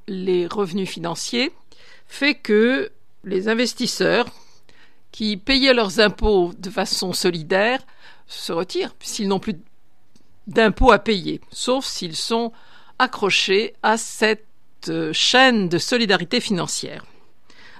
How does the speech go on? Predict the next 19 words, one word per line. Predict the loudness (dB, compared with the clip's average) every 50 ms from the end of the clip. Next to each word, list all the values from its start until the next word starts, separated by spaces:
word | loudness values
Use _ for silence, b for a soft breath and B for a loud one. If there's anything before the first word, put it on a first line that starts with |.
| B 0
Donc, | 2 4 4 4 2 -2 -8 -6 -6
euh, | -4 -4 -6 -8 -10 -14 -18 -18 -20 -20 -20 -20 -20 -20 -20 -20 -12
pour | -6 -4 -2
la | -2
cidi, | -2 -4 -8 -8 -8 -6 -6 -6
c'est | -6 -8 -8 -6 -4 -4 -4 -6 -8 b b b b b b b b b b b b -20 -20 -10 -4 -2
important | -2 -2 -2 -8 -4 -2 -2 -2
donc | -2 -2 -4 -4 -2
de | -4 -4
diversifier | -2 0 -2 -2 -2 -2 -4 -4 -8 -8 -4 -2 -2 -2
ses | -2 -2 -4
ressources | -2 -2 -2 -4 -4 -6 -6 -6 -6 -8 -8 -8 -8 -8 -10 -14 b b b b b b b b b b -20 -14
pour, | -6 -4 -2 -2 -2 -2 -4 -6 -6 -4
euh, | -4 -4 -4 -6 -10 -14 -18 -20 -20 -20 -20 -20 -20 -20 -18 -16
pouvoir | -8 -6 -6 0 0 0 0 0
continuer | 0 -2 -2 -2 -2 -2 -2 -2
son | -2 -2 -2 -2
action. | -2 -2 -4 -6 -8 -8 -10 -14 b b b b b b b b -20 -20 -20 -20 -20 -20 -20 -20 -20 -20 -20 -14 -10 -8
Alors, | -6 -4 -4 -4 -6 -6 -10